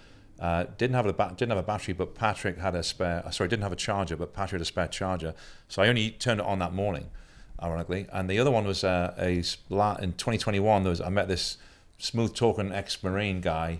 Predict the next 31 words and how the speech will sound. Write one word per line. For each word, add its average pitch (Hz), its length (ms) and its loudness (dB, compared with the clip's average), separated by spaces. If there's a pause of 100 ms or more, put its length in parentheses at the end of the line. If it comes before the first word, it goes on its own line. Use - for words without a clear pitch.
(160)
who 95 140 0
lives 92 200 -2
in 90 140 -4
Oceanside. 90 600 -4 (400)
They 98 80 2
have 92 80 4
a 90 40 0
company 98 300 -2
that 90 140 -2
make 90 180 -2
these, 87 280 -2
uh, 80 400 -2
these 85 180 -4
sort 90 120 -6
of 82 80 -6
thermal, 95 640 0
um, 82 340 -6 (200)
semi-waterproof 95 760 0
thermal 90 380 0
shields 101 400 2
that 90 80 -4
you 85 80 -10
put 98 140 0
over 95 140 4
your 85 100 -2
tent - 340 -2 (460)
to - 80 -6
keep - 220 -2
your 92 80 -4
tent 123 280 -2
cool. - 320 -6